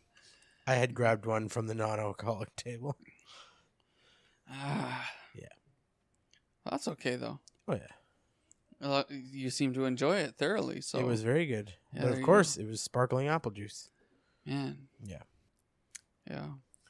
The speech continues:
Speaker 1: Yeah.
Speaker 2: I like a White Russian.
Speaker 1: Yeah,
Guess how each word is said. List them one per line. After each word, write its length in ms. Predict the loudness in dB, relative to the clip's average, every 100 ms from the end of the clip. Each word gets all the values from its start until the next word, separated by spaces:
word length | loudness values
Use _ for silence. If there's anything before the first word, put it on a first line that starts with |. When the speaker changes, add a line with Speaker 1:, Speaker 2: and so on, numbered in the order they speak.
| _ _ -20 -20 -20
Speaker 1:
Yeah. 140 | -12 -4
Speaker 2:
I 60 |
like 220 | 0 0 0
a 40 |
White 220 | -4 -4
Russian. 420 | -8 -8 -8 -10 -12 _ _ _ _ -18 -18 _ _ _ _ _ _ _ _
Speaker 1:
Yeah, 220 | -8 -6